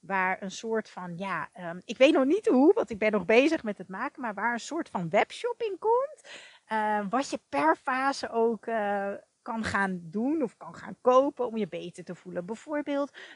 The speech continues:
een warmtegordel. Als jij iemand bent die heel snel last heeft van zijn onderrug, van je onderbuik. Ehm, maar ook de supplementjes komen daarin te staan. Eh,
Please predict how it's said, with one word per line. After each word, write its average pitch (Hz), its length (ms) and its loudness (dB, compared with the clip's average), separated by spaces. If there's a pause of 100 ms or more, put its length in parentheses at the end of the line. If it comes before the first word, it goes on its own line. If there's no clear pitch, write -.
een 262 240 0
warmtegordel. 185 960 -2
Als 208 140 -6
jij - 140 -6
iemand 247 320 -4
bent 233 260 -4
die 226 160 -8
heel 233 200 2
snel 220 260 -8
last 226 260 -4
heeft 220 240 -4
van 254 120 -12
zijn - 220 -12
onderrug, 190 600 -4
van 233 160 -8
je 262 200 -6
onderbuik. 190 1040 0 (220)
Ehm, 202 560 -4 (180)
maar 262 200 2
ook 285 160 4
de 320 100 -2
supplementjes 202 840 0
komen 190 320 -2
daarin 190 420 -2
te 190 120 -10
staan. 185 440 -8 (280)
Eh, 269 120 6